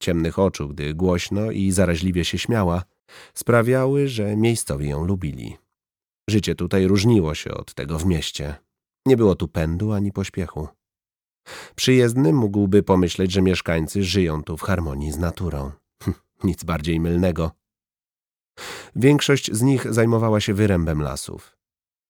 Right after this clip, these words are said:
Kiedyś te tereny słynęły też z pasterstwa, ale dzisiaj to przemysł drzewny stanowił główne źródło utrzymania lokalnej społeczności. Turystyka nie była tu tak mocno rozwinięta jak w innych częściach Beskidów. Z uważnej obserwacji otoczenia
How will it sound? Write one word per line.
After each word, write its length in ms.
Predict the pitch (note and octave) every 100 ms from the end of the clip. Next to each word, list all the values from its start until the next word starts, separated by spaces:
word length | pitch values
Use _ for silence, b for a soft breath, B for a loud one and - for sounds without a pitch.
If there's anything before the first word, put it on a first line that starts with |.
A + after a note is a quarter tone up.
| -
Kiedyś 280 | G2 F2 E2+
te 120 | F#2
tereny 360 | G2 F#2+ F#2 F2+
słynęły 400 | - F2+ F2 E2+
też 180 | F2
z 80 | -
pasterstwa, 680 | - F2 - G2+ - - F#2
ale 180 | G2 G#2+
dzisiaj 280 | A#2+ A#2+ A2
to 100 | A2+
przemysł 460 | - A2+ G2+ G#2
drzewny 440 | F#2+ G2+ F#2+ D2+ C#2+
stanowił 440 | E2 F2 E2+ F#2
główne 380 | G2 G#2+ A#2+ A2+
źródło 360 | F2+ E2+ E2
utrzymania 560 | E2 F2 - G2+ D2 C#2+
lokalnej 500 | E2+ - D#2+ C2 B1
społeczności. 800 | - D2+ F#2 - D2 - - - - _ _ _ _ _ -
Turystyka 460 | D3+ D3 D#3 D3
nie 140 | C#3+ C#3
była 280 | C#3 G#2
tu 120 | E2+ E2+
tak 180 | D#2+
mocno 300 | E2+ E2+ F#2+
rozwinięta 600 | F2+ E2+ E2+ F#2 G2 G2 E2+
jak 180 | E2
w 40 | -
innych 360 | G#2 E2 C2
częściach 400 | - C2 D2 C#2
Beskidów. 640 | D#2+ D2+ - A1+ G1+ G1+ - _ _ _ _ _ _ _ _ _ _ _ _ _ _ _ -
Z 40 |
uważnej 400 | G#2 G2 F#2+ F#2+
obserwacji 600 | F#2 - F#2+ G2+ G#2 -
otoczenia 560 | F2 E2+ F2 A#2 C3 A#2+